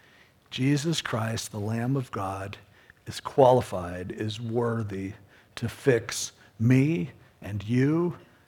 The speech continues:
and everything else that's broken. Let's pray.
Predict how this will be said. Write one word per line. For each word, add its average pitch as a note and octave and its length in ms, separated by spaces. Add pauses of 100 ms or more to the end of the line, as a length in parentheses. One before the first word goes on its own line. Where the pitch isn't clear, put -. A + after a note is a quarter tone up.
(200)
and F#2+ 180
everything B2 460
else G2+ 300
that's F2+ 200
broken. E2+ 480 (420)
Let's F2+ 180
pray. - 300